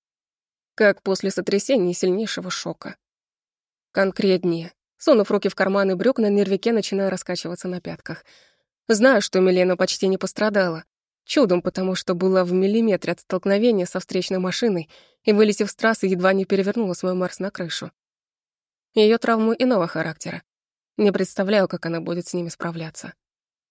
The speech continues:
Голова болит, тошнит немного, ничего не ест. «Почему?» «Нет аппетита», отводит взгляд к окну. «Ни к еде, ни к жизни».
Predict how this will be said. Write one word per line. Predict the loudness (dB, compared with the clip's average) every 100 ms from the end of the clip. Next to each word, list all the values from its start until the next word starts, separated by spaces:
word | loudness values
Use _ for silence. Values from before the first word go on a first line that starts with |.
| _ _ _ _
Голова | 2 4 4 2 2
болит, | 2 0 0
тошнит | -2 -2 -4 -2
немного, | 0 0 -2 -4 -10 _
ничего | -2 0 -2 -2
не | -4
ест. | -8 -14 -16 _ _ _ _ _ _ _ _ -6
«Почему?» | -2 -2 -4 -8 _ _ _ _ _ _ _ _ 2
«Нет | 4 4 2
аппетита», | -2 -2 -2 -6 -6 -12 _ _
отводит | 0 2 2 2
взгляд | 0 -2
к | -4
окну. | -6 -8 -10 _ _ _ _
«Ни | 2 2
к | 2
еде, | 0 2 2
ни | 0
к | -2
жизни». | -4 -8 -10 -16